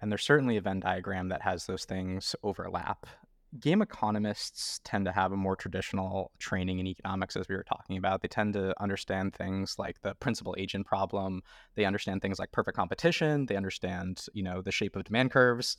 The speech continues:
uh, you know, why they slope downward, why supply curves slope upward, uh, when supply curves don't slope upward. They have a lot of training in traditional economic thinking, and they also have the econometrics package. So they have the empirical package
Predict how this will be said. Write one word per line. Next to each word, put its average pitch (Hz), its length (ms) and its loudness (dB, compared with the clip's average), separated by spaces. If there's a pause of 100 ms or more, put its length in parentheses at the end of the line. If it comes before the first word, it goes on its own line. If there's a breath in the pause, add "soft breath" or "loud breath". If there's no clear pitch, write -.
(340 loud breath)
uh, 90 280 0
you 104 100 -2
know, 90 120 0
why 90 180 2
they 101 100 2
slope 107 300 0
downward, 107 480 2
why - 160 -8
supply - 360 0
curves - 280 -2
slope 101 300 -2
upward, 101 520 0
uh, 110 80 -4
when 90 340 -2 (160)
supply - 340 -4
curves 98 280 0
don't 98 220 -4
slope 104 240 2
upward. 110 420 2 (300 soft breath)
They 107 80 -4
have 131 120 4
a 135 40 4
lot 123 120 6
of 113 80 2
training 98 540 0
in 90 300 -6
traditional 98 460 -2
economic 95 440 -4
thinking, 131 580 -2
and 98 260 -2
they 107 100 0
also 135 280 4
have 98 440 4
the 107 140 -4
econometrics 95 560 -2
package. - 500 -4
So - 140 -2
they 104 100 2
have 120 180 6
the 113 80 2
empirical 104 440 2
package 98 560 -4